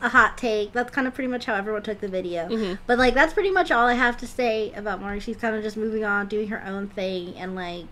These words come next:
Speaker 1: she's great.
Speaker 2: Yeah.
Speaker 1: Um, I just like her. Rylan did a similar video at the end of it, and he was like, and I think, okay, I'm just gonna say my conspiracy theory now, because, like,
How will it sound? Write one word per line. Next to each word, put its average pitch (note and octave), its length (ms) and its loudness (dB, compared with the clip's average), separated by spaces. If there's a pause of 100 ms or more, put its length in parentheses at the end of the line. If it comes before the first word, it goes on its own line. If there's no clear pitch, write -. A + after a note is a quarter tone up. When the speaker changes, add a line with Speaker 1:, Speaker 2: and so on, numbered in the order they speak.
(140)
Speaker 1:
she's B3+ 260 -8
great. F3 500 -4
Speaker 2:
Yeah. A3 280 -2 (160)
Speaker 1:
Um, F#3 600 -2 (340)
I - 20 -6
just G3 180 -8
like - 220 -8
her. D#3 240 -10 (480)
Rylan F4+ 500 8
did F4 160 2
a E4+ 60 4
similar C#4+ 460 2
video A#3 340 4
at G3 200 0
the G#3 120 -4 (160)
end E3+ 160 -8
of E3 80 -4
it, E3+ 220 -4
and F#3 100 -4
he G3 140 -2
was F3+ 200 -6
like, D#3+ 440 -4 (520)
and C#4 140 4
I D#4+ 80 8
think, F4+ 240 2 (500)
okay, D#4+ 200 6
I'm D#4 120 10
just A4+ 160 6
gonna D5 260 8
say D4+ 280 6
my C4+ 240 10
conspiracy C4+ 760 6
theory C#4+ 380 0
now, C#4 300 4
because, B3 420 0
like, G#3+ 360 2